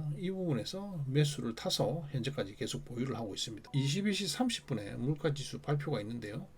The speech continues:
위쪽으로 폭등한 흐름이 나오면 그때 청산하도록 하겠습니다. 자, 현재 월봉, 주봉, 일봉 전체 정배열되어 있는 상태에서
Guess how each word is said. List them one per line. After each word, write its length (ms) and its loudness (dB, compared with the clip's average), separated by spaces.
위쪽으로 640 2
폭등한 440 2
흐름이 340 4
나오면 500 2
그때 460 -2
청산하도록 920 2
하겠습니다. 600 -6
자, 120 4
현재 320 8
월봉, 760 10
주봉, 420 2
일봉 560 4
전체 300 6
정배열되어 680 6
있는 200 2
상태에서 640 0